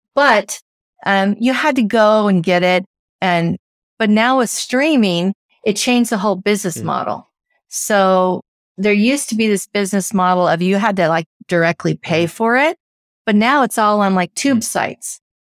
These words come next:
Speaker 1: where you can get it for free, but there's all this
Speaker 2: Mm-hmm.
Speaker 1: advertising. So, uh, Pornhub and other s-, other X Hamster and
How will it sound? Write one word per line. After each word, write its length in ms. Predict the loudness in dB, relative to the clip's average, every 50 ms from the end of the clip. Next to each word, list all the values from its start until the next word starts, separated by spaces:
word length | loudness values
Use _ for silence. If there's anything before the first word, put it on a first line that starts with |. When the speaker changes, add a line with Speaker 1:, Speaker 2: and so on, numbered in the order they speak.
| _ _
Speaker 1:
where 120 | -2 0 2
you 80 | 2
can 120 | 4 4 4
get 120 | 2 2
it 80 | -2 -2
for 120 | -4 -6 -6
free, 1300 | -8 -10 -20 -20 -12 -6 -4 -2 0 0 0 2 2 2 2 2 2 2 2 2 2 0 0 -4 _ _ _ _ _ _ _ _
but 140 | -4 -4 -2 0
there's 180 | -2 0 0
all 140 | 0 0 0
this 100 | -2 -2
Speaker 2:
Mm-hmm. 140 | -2 0 0
Speaker 1:
advertising. 800 | 0 -2 -2 -4 -4 -4 -4 -4 -4 -6 -8 -8 -8 -10 -12 _ _ _ _ _ _ _ _ _ _ _
So, 1080 | -16 -14 -10 -6 -2 0 2 2 4 2 2 2 2 2 2 0 0 0 -2 -4 -8 -10 -10 -6
uh, 400 | -4 -2 -2 -2 -2 -2 -2 -4 -6 -10 _ _ _ -4
Pornhub 800 | -2 0 2 4 2 2 0 0 0 0 0 2 2 0 0 -2 -4 _ _ _ _ _ _ _
and 180 | -4 -4 -4 -2
other 240 | -2 0 0 0 0
s-, 300 | -2 -4 -8 -10 -12 _ _ _ _ _ -4
other 460 | -2 0 0 0 0 0 0 -2 -2 -4
X 220 | -6 -6 -6 -4
Hamster 680 | -2 -2 -2 -2 -2 -6 -6 -2 0 0 2 2 2 0
and 340 | 0 0 -2 -2 -4 -4